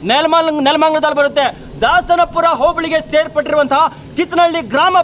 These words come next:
ಪಂಚಾಯಿತಿಯಲ್ಲಿರುವಂತಹ ಅವೇರ ಹಳ್ಳಿಯಲ್ಲಿ ಇವತ್ತು ನಾಟಿ ಕೋಳಿ ಸಾಂಬಾರ್ ಜೊತೆ ರಾಗಿ ಮುದ್ದೆ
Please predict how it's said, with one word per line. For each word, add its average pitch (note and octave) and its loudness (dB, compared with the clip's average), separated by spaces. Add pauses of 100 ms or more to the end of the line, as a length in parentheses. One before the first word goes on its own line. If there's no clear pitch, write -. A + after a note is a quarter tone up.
(120)
ಪಂಚಾಯಿತಿಯಲ್ಲಿರುವಂತಹ E4 0 (420)
ಅವೇರ D#4 2 (120)
ಹಳ್ಳಿಯಲ್ಲಿ D4 0
ಇವತ್ತು F#4+ 2 (460)
ನಾಟಿ E4+ -2 (140)
ಕೋಳಿ C#4+ 2 (140)
ಸಾಂಬಾರ್ D#4+ 2
ಜೊತೆ C#4 2 (400)
ರಾಗಿ D4+ 0 (100)
ಮುದ್ದೆ C#4+ 0